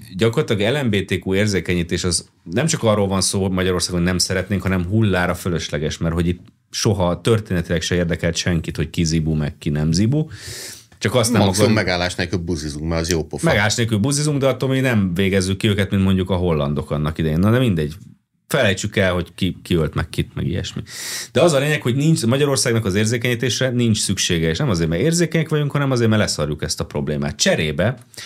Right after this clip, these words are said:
Speaker 1: ugyanezek a brüsszeliták szó nélkül utalják a pénzt a gázai avas lakótelepre, akik most ugye éppen háborúban állnak Izraelre. Na ott viszont el kellene egy kis érzékenyítés ebben a téglá-, témában, ugye, mert hogy ott gyakorlatilag megölik az ibukat.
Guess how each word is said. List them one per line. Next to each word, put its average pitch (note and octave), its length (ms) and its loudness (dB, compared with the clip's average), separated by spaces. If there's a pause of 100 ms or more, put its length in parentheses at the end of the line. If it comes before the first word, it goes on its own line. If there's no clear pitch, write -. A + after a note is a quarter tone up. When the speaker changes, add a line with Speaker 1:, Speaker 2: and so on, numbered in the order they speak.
(160)
Speaker 1:
ugyanezek G2+ 640 2
a E2+ 120 0
brüsszeliták D3 800 0 (360)
szó G3 300 2
nélkül A2 420 0
utalják F2+ 560 0
a E2+ 60 -4
pénzt B2 440 0
a F2+ 60 -6
gázai F2 420 2
avas F2 320 0
lakótelepre, G2 680 0
akik F#2 260 -2
most D#2 240 -4
ugye D#2+ 200 2
éppen E2 380 -2
háborúban D#2 560 -2
állnak C#2+ 260 -6
Izraelre. E3 520 2 (280)
Na F#3+ 160 0
ott E3+ 220 4
viszont F3 380 0
el F3+ 220 2
kellene F2 260 0
egy E2+ 80 0
kis - 200 -4
érzékenyítés F2+ 720 0
ebben G#2 200 2
a G2+ 100 2
téglá-, A2+ 400 0 (240)
témában, B2 420 2
ugye, C3+ 160 0
mert C#3 300 0
hogy B2+ 160 0
ott - 240 -4 (320)
gyakorlatilag G#2+ 540 0
megölik D#2+ 380 0
az D2+ 120 -2
ibukat. G#2 440 0